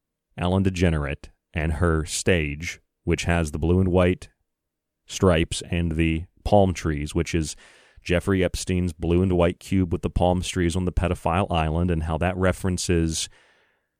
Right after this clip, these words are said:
the myth of Mi-, the Minotaur, and then how this pipeline ran from that island to the U S, to the U K, to Israel, and all over the world, including a pipeline directly to Hollywood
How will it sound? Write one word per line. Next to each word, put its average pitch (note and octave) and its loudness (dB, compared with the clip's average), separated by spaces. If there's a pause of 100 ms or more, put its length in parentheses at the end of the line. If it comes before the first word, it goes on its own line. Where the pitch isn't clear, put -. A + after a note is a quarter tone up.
(400)
the E2+ 0
myth F2 2
of E2 0
Mi-, E2+ -2
the F2+ -2
Minotaur, F2 0 (480)
and F2+ 0
then E2+ 2
how E2+ 0
this F2+ 2
pipeline F2 0
ran E2 0
from D#2 -4 (800)
that E2+ 0
island F2+ 0
to D#2 0 (240)
the E2+ -4
U F#2 4
S, F2 0
to - -12
the D#2 -4
U F2 0
K, E2+ -2
to D#2+ -4
Israel, E2 -2
and D2+ -6
all F2 2
over G#2+ 2
the A2+ 4
world, F2+ 2 (840)
including F2 4 (260)
a F2+ 0
pipeline F2 -2
directly E2+ 0
to - 0
Hollywood F2 0